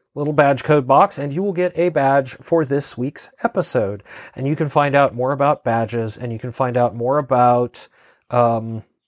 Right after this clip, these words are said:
you know, all the other things going on, back episodes, prior guests, um, where to get the official Productivity Alchemy cal-, uh, planner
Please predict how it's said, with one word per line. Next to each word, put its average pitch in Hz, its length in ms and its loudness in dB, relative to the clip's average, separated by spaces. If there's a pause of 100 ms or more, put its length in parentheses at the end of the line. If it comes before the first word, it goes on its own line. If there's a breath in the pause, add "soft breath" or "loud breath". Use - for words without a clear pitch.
(260)
you 143 140 -2
know, 123 220 0
all 147 260 4
the 147 220 -2
other 143 260 4
things 143 380 -4
going 135 280 -4
on, 139 200 -4
back 107 320 -8
episodes, 147 920 0 (580 soft breath)
prior 117 380 0
guests, 143 960 2 (320 loud breath)
um, 117 640 0 (180)
where 127 380 2
to 131 300 -2
get 127 280 -2
the 123 380 0
official 131 460 -4
Productivity 131 680 -2
Alchemy 120 480 -4
cal-, 165 400 -2
uh, 131 280 2
planner 160 640 0